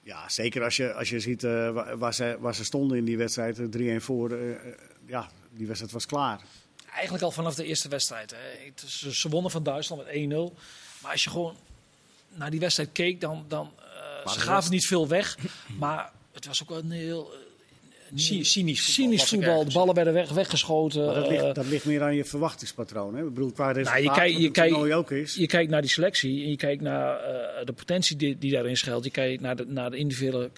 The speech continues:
Speaker 2: eh, kwaliteit en je
Speaker 1: Ja.
Speaker 2: kijkt ook naar het feit dat ze het wereldkampioen zijn.
Speaker 1: Ja, maar het is een toernooi.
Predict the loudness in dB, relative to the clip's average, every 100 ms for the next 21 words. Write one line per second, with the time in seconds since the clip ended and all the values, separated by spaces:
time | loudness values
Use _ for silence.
0 | -14 -12 -6 -4 -2 0 0 0 -2 0
1 | -2 -2 0 2 0 0 0 0 0 -2
2 | 0 2 2 -2 -4 -4 -6 -8 -10 -8
3 | -6 -2 -2 -2 -2 0 0 0